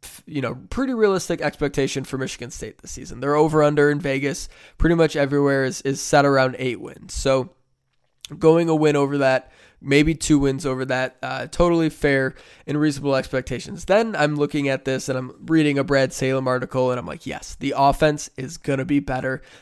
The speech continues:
The offense is gonna be, you know, they'll struggle maybe at the beginning. They'll sort of get their footing, but by midseason, they're gonna be humming along. They'll be a top fifty offense, you know, somewhere fifty,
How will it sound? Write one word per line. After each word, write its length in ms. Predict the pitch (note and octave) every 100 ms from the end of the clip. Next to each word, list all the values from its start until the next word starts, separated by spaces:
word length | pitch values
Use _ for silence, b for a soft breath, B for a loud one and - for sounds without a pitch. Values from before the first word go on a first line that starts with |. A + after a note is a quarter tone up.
| B
The 100 | C3+
offense 420 | C#3 C#3 C#3+ C#3
is 140 | C3 -
gonna 220 | C#3+ C3
be, 340 | B2+ C#3 C3 - b b
you 100 | G#3
know, 180 | - E3
they'll 200 | - C#3+
struggle 460 | - - D#3 D3 D3+
maybe 260 | D3 D3
at 80 | D3
the 40 | C#3
beginning. 360 | C#3+ C#3 C#3
They'll 120 | C3+
sort 260 | - D3+ D3
of 60 | C#3+
get 140 | C#3+
their 120 | C#3+
footing, 400 | - C#3+ C#3 C3+
but 140 | C3 B2
by 200 | B2+ C3
midseason, 720 | C3+ C#3+ C#3+ C#3+ C#3 C#3+ C#3
they're 100 | C3+
gonna 140 | C3+
be 120 | C3 A#2+
humming 280 | C#3 D3
along. 380 | C#3 C3+ B2+ C3
They'll 80 | C3
be 120 | C#3
a 80 | B2+
top 300 | - C#3+ C#3
fifty 380 | - C3+ - C3
offense, 500 | B2+ B2+ B2+ B2 -
you 80 | A#2+
know, 60 |
somewhere 360 | D3+ D3 C#3+ C3+
fifty, 560 | - D3 - C#3 C3+